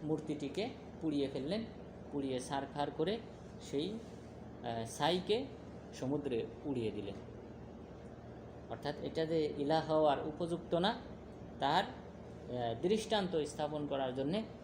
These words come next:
তিনি এটিকে পুড়িয়ে ছারখার করে সমুদ্রে ভাসিয়ে দিলেন। "ইন্নামা ইলাহুকুমুল্লাহুল্লাযী লা ইলাহা ইল্লাহু।"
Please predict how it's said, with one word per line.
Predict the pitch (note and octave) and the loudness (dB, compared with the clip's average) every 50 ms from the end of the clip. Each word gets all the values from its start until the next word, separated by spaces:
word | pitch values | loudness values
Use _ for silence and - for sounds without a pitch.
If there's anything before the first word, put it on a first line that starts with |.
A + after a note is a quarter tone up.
| - - - | -14 -12 -6
তিনি | - C3+ C#3 C3+ | -2 0 0 0
এটিকে | B2 C3 C3+ B2+ - B2 A#2+ - | 0 -2 -4 -4 -4 -6 -4 -4
পুড়িয়ে | C#3 C3 B2+ B2 A#2 | -4 -2 -2 -2 -4
ছারখার | - - C#3 C3+ B2+ A2+ - D3+ D#3+ D#3+ | -2 -2 -2 -2 -2 0 2 4 4 4
করে | D#3+ - D#3 F3 G#3+ B3 B3+ - - - - - - - | 4 0 0 0 0 -4 -4 -6 -12 -12 -12 -12 -10 -6
সমুদ্রে | - C3 C#3 C#3+ C#3+ F3+ G3 F#3+ | -4 -2 -2 0 0 0 0 0
ভাসিয়ে | B2+ A2+ A#2 - C3 B2 A2+ | 0 -2 -4 -2 -2 -2 -2
দিলেন। | G#2+ G2+ G#2+ G#2 - - - - - - - - - - - - - - - - - - - - - - - - - - - - - - - - - - - - - - - - - | -2 -4 -6 -8 -8 -10 -12 -12 -12 -14 -14 -14 -12 -12 -12 -12 -12 -12 -12 -14 -14 -14 -12 -12 -12 -12 -12 -12 -12 -14 -14 -12 -12 -12 -12 -12 -12 -12 -12 -12 -12 -12 -12 -6 -2
"ইন্নামা | D#3+ D#3+ E3+ E3 E3 D#3+ D3+ D3 D3 C#3+ C#3 C3+ C3+ C#3+ | 0 2 2 4 4 4 4 6 6 6 6 4 2 0
ইলাহুকুমুল্লাহুল্লাযী | D3 C#3 D3 D3 D3 C#3+ C#3 C#3+ C3+ - - C#3 C3 B2+ B2+ B2+ B2+ C#3 D3 D3+ D3 C#3+ C3+ C#3 C3 C3 C3 C3+ C3 B2+ C3+ C3+ C3+ | 0 4 6 8 8 6 6 2 -2 -2 0 0 0 0 0 2 4 6 8 8 8 6 6 2 0 2 2 2 2 2 2 0 2
লা | C3 C3+ C3+ C3 B2+ B2 | 2 4 4 4 4 2
ইলাহা | - C3 B2+ C#3 D3 D#3+ D#3 F3+ G3 - E3 | 2 0 2 4 4 4 4 2 0 2 2
ইল্লাহু।" | D3+ C#3+ C3 B2 A#2+ A2+ G#2+ G2+ - G#2 | 2 2 2 2 2 0 0 -2 -6 -8